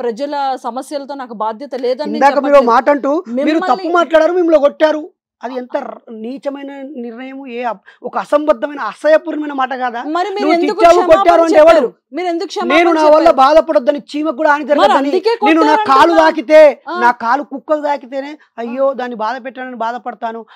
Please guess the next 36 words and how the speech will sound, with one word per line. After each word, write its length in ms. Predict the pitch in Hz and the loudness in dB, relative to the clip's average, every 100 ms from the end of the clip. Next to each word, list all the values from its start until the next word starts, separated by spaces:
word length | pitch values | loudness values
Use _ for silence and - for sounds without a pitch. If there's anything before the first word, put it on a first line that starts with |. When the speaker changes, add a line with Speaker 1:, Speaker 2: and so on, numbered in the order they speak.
| - | -8
Speaker 2:
అలాంటిది 380 | 262 330 339 311 | -4 -2 -2 -4
ఒక 140 | 269 | -4
మనిషి 360 | 247 240 330 330 | -4 -2 0 2
బాధపడ్డాడంటే 640 | 320 330 339 311 320 330 | 4 4 2 2 2 2
Speaker 1:
మరి 60 | 359 | 2
Speaker 2:
సారీ 180 | 302 349 | 2 4
చెప్పనా? 300 | 330 349 339 | 4 6 4
Speaker 1:
నాస్తికులకి, 480 | 302 392 381 392 | 2 -2 -6 -10
నాస్తికులకి 640 | 240 220 240 - 330 349 262 | -10 -10 -12 -10 -10 -2 0
Speaker 2:
సారీ 180 | 359 | 2
చెప్పనా? 240 | 349 320 339 | 2 4 2
నీకు 140 | 302 | 0
Speaker 1:
అయ్యప్పకి 60 | 277 | -2
Speaker 2:
మనిషిని 240 | 302 339 | -2 0
కాదా? 360 | 311 302 302 214 _ - | 2 4 4 2 _ -2
మానవత్వం 480 | 214 294 320 320 302 | 0 6 4 4 4
లేదా? 420 | 294 302 285 185 - | 6 8 8 4 -4
Speaker 1:
ఉంది 320 | 254 294 370 | -4 -2 0
కాబట్టి 360 | 381 381 392 427 | 0 0 0 -6
Speaker 2:
నేను 60 | |
Speaker 1:
సారీ 220 | 392 330 294 | 0 2 2
Speaker 2:
అందుకే 180 | 320 | 4
Speaker 1:
చెప్పారు. 160 | 381 370 | 2 4
Speaker 2:
ఇక్కడికి 280 | 381 339 381 | 4 4 4
వచ్చాను 160 | 359 | 4
కదా. 200 | 339 320 240 | 4 4 2
Speaker 1:
మరి 220 | 285 359 | -2 0
అలా, 200 | 254 262 - - _ - | 0 -2 -8 -20 _ -4
అదే 220 | 240 214 | -2 4
Speaker 2:
అలా, 140 | 247 294 | 6 6
Speaker 1:
అంటున్నా. 220 | 311 403 | 6 6
Speaker 2:
అలా 260 | 302 302 233 | 6 4 4
తప్పుడు 240 | 285 302 330 | 0 2 4
అభిప్రాయానికి 600 | 311 320 320 311 311 311 | 4 0 2 4 4 2
Speaker 1:
వినండి. 240 | 392 381 | 2 2
Speaker 2:
వస్తారనే 680 | 339 311 302 277 294 359 | 2 4 4 2 2 4